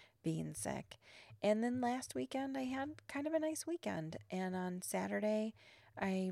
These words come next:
rented out a movie theater and we saw the movie Nobody. I'll do a quick review of that. That's the Bob Odenkirk movie. It's a action movie. I would call it very similar to, like, a Liam Neeson movie,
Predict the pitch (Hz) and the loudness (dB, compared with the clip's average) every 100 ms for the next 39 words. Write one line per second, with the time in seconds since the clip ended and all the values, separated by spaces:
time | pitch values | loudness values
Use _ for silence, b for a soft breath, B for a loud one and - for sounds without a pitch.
0 | 185 190 190 - 202 185 185 185 185 190 | 0 2 2 0 0 0 0 0 -2 0
1 | 202 - 202 202 208 208 - 180 175 190 | -2 0 0 2 2 2 0 -4 -4 -4
2 | 180 180 180 180 175 170 175 170 214 269 | -2 -2 -2 -2 -2 0 0 2 0 2
3 | 311 - B B B - 190 202 185 - | -2 -6 B B B -4 2 2 2 0
4 | 208 - 220 196 190 190 - 170 165 170 | -4 0 -2 2 2 2 2 -2 0 -2
5 | 185 226 - B B - 240 - 240 - | -2 -4 -6 B B -4 -4 0 0 0
6 | 208 202 202 - 190 202 208 226 - 226 | 0 0 -2 0 0 0 -4 -8 -6 -4
7 | 220 233 233 233 B B B - 202 196 | 0 0 0 -6 B B B -2 0 0
8 | - 190 180 180 - - _ _ _ - | 0 2 2 0 -4 -16 _ _ _ -6
9 | - 196 208 - 262 240 254 254 254 262 | -2 -2 -4 -8 -4 -2 0 0 0 -2
10 | - 214 247 269 - - 233 233 262 185 | 0 2 2 -2 -8 -6 -4 -4 -6 -6
11 | 196 196 - 190 185 196 202 202 - 170 | -4 -6 -6 -4 -4 -2 -4 -4 -6 -6
12 | 175 170 165 175 185 170 165 170 - 208 | -6 -6 -4 -4 -4 -4 -6 -6 -4 -4
13 | 208 208 208 208 208 | -2 -2 0 0 -2